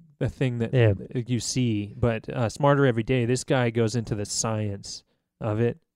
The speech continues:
Speaker 1: and it, he, he does some really cool stuff. He's actually, like, a rocket scientist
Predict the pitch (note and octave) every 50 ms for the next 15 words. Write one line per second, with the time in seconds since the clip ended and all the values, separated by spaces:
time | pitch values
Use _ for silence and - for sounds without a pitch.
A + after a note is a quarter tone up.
0 | _ - - A#2 A2+ A2+ A2+ A#2+ B2 A2+ G#2+ G#2+ - B2 A2+ - A#2 A#2+ A2+ A#2
1 | A2+ G#2+ - - A2+ G#2+ G#2+ G#2+ G#2+ - - A2+ G#2 - - - G#2+ G2 A2+ C#3+
2 | C3 C#3 C3+ C3 - - C3+ B2+ A#2+ A#2 A2+ A2 A2 - - _ _ _ _ _
3 | _ _ _ _ _ _ - B2 G#2 G#2+ A2 A2+ G#2+ - A#2+ - - - A#2+ A2
4 | A#2 A2 G2 - A2 F#2+ - - - - -